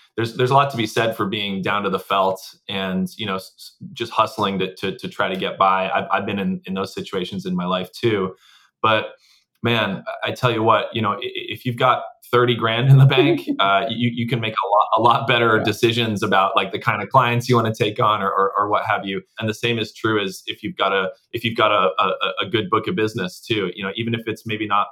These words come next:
Speaker 1: your ideal client or your ideal situation, if you've got, just got some money
Speaker 2: Mm-hmm.
Speaker 1: coming in, the bills are paid, now you can kinda
Speaker 2: De-, desperation,
Speaker 1: <sighs> you know.
Speaker 2: the sm-, the air of desperation is never a good <laughs> look. Uh, and, uh,
Speaker 1: Right,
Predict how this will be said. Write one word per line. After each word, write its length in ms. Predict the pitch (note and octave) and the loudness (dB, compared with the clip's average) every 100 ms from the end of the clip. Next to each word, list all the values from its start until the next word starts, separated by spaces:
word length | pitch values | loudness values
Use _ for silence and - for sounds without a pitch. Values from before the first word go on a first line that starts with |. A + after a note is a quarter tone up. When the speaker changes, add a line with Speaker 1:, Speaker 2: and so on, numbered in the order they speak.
| - | -2
Speaker 1:
your 120 | G2 | -4
ideal 300 | F#2+ A#2 A#2 | 0 2 2
client 560 | A#2 A#2+ A#2 A2+ A2 - | 2 2 2 -2 -4 -6
or 40 | |
your 180 | F#2+ F#2+ | -2 0
ideal 240 | F#2+ G#2 G#2 | 0 -2 -2
situation, 680 | - F2+ G2+ G#2 - B2 C3 _ _ | -6 -8 -4 -4 -4 -6 -8 _ _
if 120 | G#2+ | -14
you've 140 | - - | -12 -2
got, 200 | A2+ - | -2 -2
just 180 | A#2 | -4
got 220 | - A#2 - | 2 2 2
some 120 | A2+ | 0
money 200 | G#2+ A2+ | 2 0
Speaker 2:
Mm-hmm. 80 | A2 | -2
Speaker 1:
coming 260 | A#2+ A#2+ | 0 0
in, 180 | A#2+ A#2+ | 0 0
the 80 | G#2 | -2
bills 280 | F#2 G2 G2+ | 2 2 2
are 120 | A#2 | -2
paid, 360 | - A#2 A#2+ - _ _ - | -2 -2 -4 -6 _ _ -4
now 80 | G#2+ | -4
you 80 | |
can 140 | G#2+ G2+ | -4 -6
kinda 340 | - G2 F#2 F2+ | -4 -4 -2 2
Speaker 2:
De-, 240 | C#3+ C3+ | 2 4
desperation, 840 | E3+ F3+ - D3+ C3+ B2 - B2 | 4 2 0 2 4 6 4 4
Speaker 1:
<sighs> 20 | A2+ | 4
you 120 | A2 | 4
know. 100 | G2+ | 2
Speaker 2:
the 60 | |
sm-, 220 | A2 - D#3 | 2 4 4
the 260 | A2+ C3 | 4 4
air 200 | C3+ D3+ | 4 4
of 100 | D3 | 4
desperation 580 | C3 B2 - B2 A2 A#2 | 4 0 2 0 0 0
is 140 | A2 G2+ | -4 -4
never 380 | A2 A2 G#2+ | -4 -2 -2
a 80 | A2 | -4
good 220 | A2 A#2+ - | -4 -4 0
<laughs> 40 | |
look. 340 | C#3+ C3 - F3+ - - - - _ - | 2 2 0 -4 -6 -6 -20 -20 _ -4
Uh, 380 | A#2 A2+ A2+ A2 - | -2 0 0 0 0
and, 220 | G#2+ G#2+ G#2+ | -2 0 0
uh, 40 | G#2+ | 0
Speaker 1:
Right, 160 | G#2+ | 0